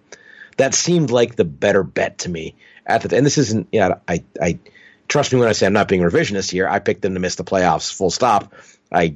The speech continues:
didn't like the, the, the Russell, uh, signing, like, because it,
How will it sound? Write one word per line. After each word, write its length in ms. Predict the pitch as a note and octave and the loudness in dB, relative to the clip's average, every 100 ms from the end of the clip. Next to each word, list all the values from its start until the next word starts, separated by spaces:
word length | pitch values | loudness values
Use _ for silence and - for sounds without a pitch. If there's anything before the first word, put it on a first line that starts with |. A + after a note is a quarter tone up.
| - - | -6 -4
didn't 240 | F#2+ F2 | -4 -4
like 420 | F2+ F#2 E2+ - | -2 -2 -4 -4
the, 320 | G#2+ F#2 F2+ D2 | 0 2 2 0
the, 340 | F2 F2 F2+ | -2 0 0
the 120 | F#2+ | 0
Russell, 540 | F#2+ F#2+ - F#2+ F2+ - - - - _ | -2 -2 0 0 -2 -6 -20 -20 -20 _
uh, 400 | E2+ E2+ D#2 F2 G2 F2 | -2 0 2 0 0 -2
signing, 640 | F2+ - G2 F2+ F2+ G2 G2 - _ _ | -2 -2 0 0 -2 -4 -8 -20 _ _
like, 240 | D#2+ D#2 _ _ _ _ _ - | -4 -4 _ _ _ _ _ -10
because 640 | F2 - F#2 E2+ E2+ D#2+ - | -6 -2 -2 -2 -6 -8 0
it, 300 | F2+ E2+ | 2 2